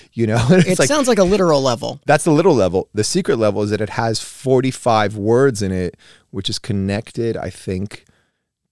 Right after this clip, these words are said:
Speaker 1: to the word Adam, forty, which, which is the numerical value of forty-five. Like, in Hebrew, you know that every letter is also a number.
Speaker 2: You're,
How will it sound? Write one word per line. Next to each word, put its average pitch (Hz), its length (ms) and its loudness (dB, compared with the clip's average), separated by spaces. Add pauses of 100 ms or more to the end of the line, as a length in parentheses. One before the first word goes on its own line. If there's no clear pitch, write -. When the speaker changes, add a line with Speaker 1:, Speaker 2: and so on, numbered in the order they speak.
Speaker 1:
to 98 200 0
the 92 160 -4
word 92 580 -2 (180)
Adam, 110 540 -4 (720)
forty, - 340 -8
which, 98 220 -10 (300)
which 92 260 -12 (140)
is 92 320 -12
the 101 100 -8
numerical 95 420 -4
value 95 360 -2
of 90 80 -10
forty-five. 101 400 -6 (280)
Like, 123 160 0
in 117 60 0
Hebrew, 139 360 0
you 131 120 2
know 120 80 2
that 110 160 0
every 104 240 0
letter 101 360 0
is 95 100 -2
also 95 420 -4
a 87 40 -4
number. 95 420 -4 (1400)
Speaker 2:
You're, 247 380 4